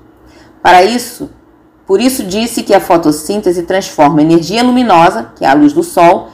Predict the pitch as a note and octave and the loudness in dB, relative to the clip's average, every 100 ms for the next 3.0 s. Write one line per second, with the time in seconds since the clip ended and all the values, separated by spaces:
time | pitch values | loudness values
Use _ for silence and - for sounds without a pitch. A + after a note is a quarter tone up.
0 | _ - A3 A3+ A3 G3 A#3+ C#4+ - F3+ | _ -8 -4 -2 -2 -2 -2 -2 0 2
1 | C#3+ B2+ C#3+ - - E3 F3 F3 F#3+ F3 | 2 -2 -10 -10 -8 -2 0 2 2 2
2 | D#3+ F3 F3 A#3 A3+ D#3+ C3 C3 - - | 2 2 0 0 -2 -2 -4 -6 -14 -20